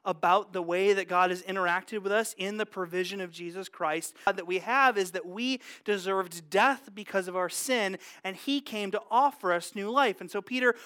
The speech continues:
reflects on the, this here as he says, uh, "Praise be to God in,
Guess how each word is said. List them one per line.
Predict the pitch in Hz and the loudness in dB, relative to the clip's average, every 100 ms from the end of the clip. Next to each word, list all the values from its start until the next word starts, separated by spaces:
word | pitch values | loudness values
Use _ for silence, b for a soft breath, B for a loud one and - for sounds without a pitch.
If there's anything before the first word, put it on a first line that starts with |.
| B | B
reflects | 202 - 269 311 - | -4 2 4 4 2
on | 185 | 0
the, | 185 185 | 2 -2
this | 190 185 185 | 0 -2 -2
here | - 196 | 0 4
as | 214 202 | 4 2
he | |
says, | 202 202 196 B B | -2 -2 -2 B B
uh, | 202 202 | 4 4
"Praise | 247 285 269 | 4 2 4
be | 285 | -2
to | |
God | 226 226 226 | 6 8 10
in, | 240 | 8